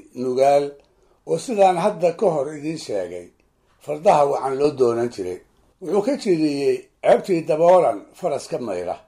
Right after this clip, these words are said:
Isla ninkii farda wanaagga lagu bartay ee Roor Godan uu Boos ka soo gadan jiray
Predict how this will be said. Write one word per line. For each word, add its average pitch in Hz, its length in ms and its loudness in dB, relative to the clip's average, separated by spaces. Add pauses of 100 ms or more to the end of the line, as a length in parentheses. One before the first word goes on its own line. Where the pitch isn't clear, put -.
(300)
Isla 190 240 0
ninkii 233 340 -2
farda 170 320 0
wanaagga 180 480 2
lagu 160 200 -2
bartay 143 440 -4
ee 143 180 -2
Roor 165 340 0
Godan 135 340 -2
uu 127 340 -4
Boos 127 340 -4
ka 202 100 -4
soo 135 280 -4
gadan 147 320 -4
jiray 90 380 -8